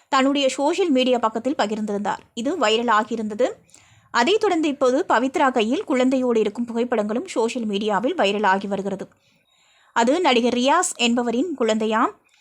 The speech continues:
அவருக்கு இரட்டை குழந்தைகள் பிறந்திருக்கும் நிலையில் குழந்தையை பார்ப்பதற்காக மருத்துவமனைக்கு சென்றிருந்த பவித்ரா அந்த குழந்தையை கொஞ்சி விளையாடியிருக்கிறார்.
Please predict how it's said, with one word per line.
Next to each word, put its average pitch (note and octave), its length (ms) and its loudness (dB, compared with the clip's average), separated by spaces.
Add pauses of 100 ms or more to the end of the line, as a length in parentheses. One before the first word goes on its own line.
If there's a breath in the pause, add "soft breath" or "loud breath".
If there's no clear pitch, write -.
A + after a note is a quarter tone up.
(160 soft breath)
அவருக்கு D4 460 2
இரட்டை C#4 280 2
குழந்தைகள் B3 420 0
பிறந்திருக்கும் A#3 440 -4
நிலையில் G#3+ 360 -6 (360 soft breath)
குழந்தையை F#4 480 0
பார்ப்பதற்காக B3 760 2
மருத்துவமனைக்கு B3+ 680 0
சென்றிருந்த A3+ 540 -4
பவித்ரா A#3 460 0 (380 soft breath)
அந்த D4+ 220 0
குழந்தையை D4+ 560 0
கொஞ்சி D4 260 2
விளையாடியிருக்கிறார். A3+ 840 0